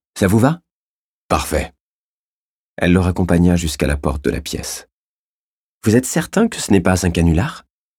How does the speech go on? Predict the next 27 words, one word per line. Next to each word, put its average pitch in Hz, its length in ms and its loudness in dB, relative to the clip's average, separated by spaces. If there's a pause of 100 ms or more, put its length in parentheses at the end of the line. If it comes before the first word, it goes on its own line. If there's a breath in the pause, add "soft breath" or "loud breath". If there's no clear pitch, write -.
(600)
Catégorique. 76 760 0 (720)
Comme 71 180 0
vous 67 100 0
l'avez 71 220 2
deviné 67 320 0
avec 65 200 -6
la 69 100 -4
photo, 76 300 -4
c'est - 200 -6
une 78 80 0
affaire 73 320 -4
criminelle. » 71 600 -4 (1300)
L'assistante 120 540 -2
croisa 92 300 2
les 87 100 4
bras 80 220 2
sur 78 160 -6
sa 73 120 -4
poitrine, 69 580 -4 (220 soft breath)
en 85 120 4
affichant 87 400 0
une 85 100 6
mine 76 220 2
grave. « 67 540 -8 (880)
À - 120 -2
première 123 320 4
vue, 143 320 2